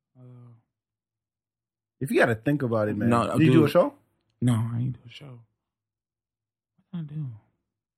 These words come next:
Speaker 2: Look, you look suspicious as fuck right now.
Speaker 1: No, no, no. I'm trying to
Speaker 2: You
Speaker 1: think. Oh, I mean, I just did lift, man. I did lift and
Speaker 2: Uh,
Speaker 1: I was
Speaker 2: get close
Speaker 1: swimming.
Speaker 2: to the mic.
Speaker 1: Oh, I did lift and I was just swimming.
Speaker 2: Oh, you drive lift. That's right.
Speaker 1: Yeah, yeah,
Speaker 2: That's
Speaker 1: yeah,
Speaker 2: right.
Speaker 1: yeah.
Speaker 2: How long you been doing that?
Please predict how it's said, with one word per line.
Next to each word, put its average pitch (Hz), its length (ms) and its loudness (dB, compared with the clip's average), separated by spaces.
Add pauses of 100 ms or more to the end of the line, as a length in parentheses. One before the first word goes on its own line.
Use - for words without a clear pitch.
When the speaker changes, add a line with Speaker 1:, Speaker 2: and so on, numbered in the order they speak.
(240)
Speaker 2:
Look, 85 140 -14
you 135 80 -2
look 143 140 0
suspicious - 520 -8
as 107 120 -20
fuck - 280 -4
right 107 120 -4
now. 104 140 -4
Speaker 1:
No, 226 220 10
no, 233 120 6
no. 233 100 10
I'm 196 240 8
trying 202 220 6
to 214 60 4
Speaker 2:
You 202 80 4
Speaker 1:
think. - 100 6
Oh, 214 160 12
I 226 120 12
mean, 233 140 6
I 208 100 10
just 202 160 0
did 170 160 4
lift, 135 280 4
man. 123 420 0 (800)
I 135 100 4
did 143 200 2
lift 135 320 0
and 120 100 0
Speaker 2:
Uh, - 40 6
Speaker 1:
I 131 120 6
was 120 80 0
Speaker 2:
get 151 100 0
close 139 200 0
Speaker 1:
swimming. - 40 -4
Speaker 2:
to 127 40 -6
the 120 60 -6
mic. 120 200 -8 (160)
Speaker 1:
Oh, 151 220 2 (260)
I 117 100 6
did 120 180 8
lift 117 300 6
and 117 120 4
I 113 60 8
was 113 140 0
just - 160 -8
swimming. 113 340 -2 (680)
Speaker 2:
Oh, 226 140 8
you 180 100 4
drive 185 280 2
lift. 175 220 2
That's 139 180 -4
right. 160 260 2
Speaker 1:
Yeah, 147 140 8
yeah, 160 140 6
Speaker 2:
That's 147 100 4
Speaker 1:
yeah, 139 140 4
Speaker 2:
right. 120 80 4
Speaker 1:
yeah. 117 100 2
Speaker 2:
How 185 80 6
long 202 100 6
you 190 60 2
been 185 100 2
doing 180 200 2
that? 180 180 -2